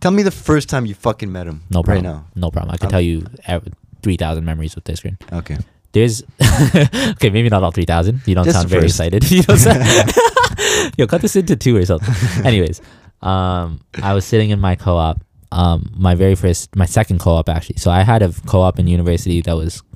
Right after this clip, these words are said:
Speaker 2: complete batshit. We don't need to talk about it. It was just absolute trash. And I
Speaker 1: Yeah.
Speaker 2: ended up, whatever, walking away from it. A lot of people walked away from it 'cause it was just complete garbage.
Speaker 1: Yep.
Speaker 2: Um, but then my second co-op, I'm in this office near Square One.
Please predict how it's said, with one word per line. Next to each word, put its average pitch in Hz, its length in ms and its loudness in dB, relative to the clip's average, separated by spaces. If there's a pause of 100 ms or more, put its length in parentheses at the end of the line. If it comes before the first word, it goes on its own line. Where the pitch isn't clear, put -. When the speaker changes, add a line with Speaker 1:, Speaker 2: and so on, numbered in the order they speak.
(100)
Speaker 2:
complete 92 300 0
batshit. 82 440 -2 (840)
We 92 120 0
don't 87 140 0
need 82 140 -2
to - 80 -18
talk 78 160 -8
about 78 160 -12
it. - 80 -10
It - 20 -6
was 85 100 -4
just - 220 -14 (140)
absolute 87 420 -4
trash. - 400 -6 (180)
And 85 120 -2
I 82 60 0
Speaker 1:
Yeah. 87 80 2
Speaker 2:
ended 87 160 0
up, 80 160 -2
whatever, 76 440 -6
walking 87 340 -2
away 85 180 -2
from 87 200 -2
it. 85 140 -2
A - 40 -4
lot 87 140 0
of 80 60 -4
people 82 240 -6
walked - 180 -8
away 82 140 -6
from - 180 -2
it - 120 -4 (580)
'cause 87 120 -2
it 80 40 0
was 73 80 -8
just - 160 -18 (140)
complete - 280 -6
garbage. 92 360 -12 (280)
Speaker 1:
Yep. 98 180 -8 (520)
Speaker 2:
Um, - 460 -4 (280)
but 95 120 -2
then 95 140 2
my 90 120 2
second 104 380 -2
co-op, 87 340 0 (160)
I'm 90 280 -4
in 104 160 0
this 98 140 0
office 90 500 -2
near 90 220 -2
Square 87 280 -2
One. 87 340 -2